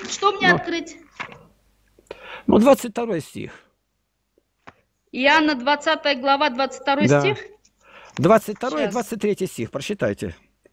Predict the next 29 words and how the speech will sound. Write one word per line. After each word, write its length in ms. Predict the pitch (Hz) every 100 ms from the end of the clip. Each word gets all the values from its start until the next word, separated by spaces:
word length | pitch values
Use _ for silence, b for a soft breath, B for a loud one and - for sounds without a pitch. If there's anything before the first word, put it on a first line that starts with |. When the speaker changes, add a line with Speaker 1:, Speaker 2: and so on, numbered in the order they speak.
| _ _ _
Speaker 1:
Щас, 460 | - 240 214 - -
щас. 160 | 202 202 B B
Speaker 2:
Вы 160 | 127 196
его 140 | 226
не 100 | 254
стали 300 | - 247 175
считать-то. 580 | 147 202 - 110 - - _ _ _ _ _ _ _ _ _ _ _
Speaker 1:
Я 540 | - - - 214 233 233
щас 220 | 285 269
прочитаю. 880 | - 269 269 285 - 285 311 320 302 - _ _ _ - - - _ - -
Speaker 2:
Прочитайте, 440 | 175 170 214 233 214
Speaker 1:
Я 60 |
не 60 | 226
знаю, 200 | 277 285
Speaker 2:
пожалуйста. 480 | 160 120 117 127 269
Speaker 1:
я 100 | 269
не 140 | 294
знаю, 300 | 254 302 311
почему 400 | - - 294 277
я 40 | 269
не 80 | 269
стала 320 | 285 254 247
читать. 160 | - 147
Speaker 2:
Да, 140 | 160
пожалуйста. 640 | 214 196 143 131 139 - 190
Speaker 1:
Сказав 640 | - 294 294 381 427 311
это, 380 | 277 269 302 302
дунул 720 | 233 294 294 277 294 330 -
и 140 | -